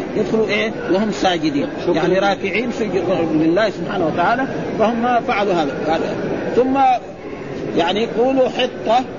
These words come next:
Speaker 1: ها، نغفر لكم خطاياكم. و-، ثم ادخل باب وقولوا حطة. إيش قالوا؟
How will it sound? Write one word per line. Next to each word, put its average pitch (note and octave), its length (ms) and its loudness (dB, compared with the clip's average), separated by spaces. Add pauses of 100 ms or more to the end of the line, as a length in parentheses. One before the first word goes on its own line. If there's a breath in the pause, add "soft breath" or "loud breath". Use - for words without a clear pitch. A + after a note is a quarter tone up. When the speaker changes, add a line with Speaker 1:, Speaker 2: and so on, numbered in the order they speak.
Speaker 1:
ها، A3 240 2
نغفر G#3 300 0
لكم A#3 280 2 (180)
خطاياكم. E3+ 280 2 (580)
و-، E3+ 640 0
ثم A#3 160 2
ادخل A3+ 320 0
باب G3 220 2
وقولوا A3+ 400 0
حطة. G3 400 0
إيش B3 120 0
قالوا؟ A#3 260 0